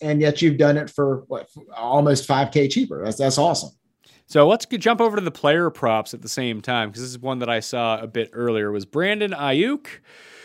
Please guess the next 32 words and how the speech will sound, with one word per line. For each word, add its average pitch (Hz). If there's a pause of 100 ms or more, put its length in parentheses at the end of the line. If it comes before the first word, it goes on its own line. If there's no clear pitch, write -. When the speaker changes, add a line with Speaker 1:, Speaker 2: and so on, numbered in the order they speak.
(1600)
Speaker 2:
For 151
a 131
week 143
one 165
receiving 185
yards, 123
he 156
was 147 (380)
sixty-four 175
point 151
five 131
over 123
under 113
receiving 107
yards. 82
So 151
in 151
the 151
over 220
juice 170
and 156
the 143
under 135
juice, 107
I 175
would 175
guess 127
that 123
that 139
number 131
will 117
be, 117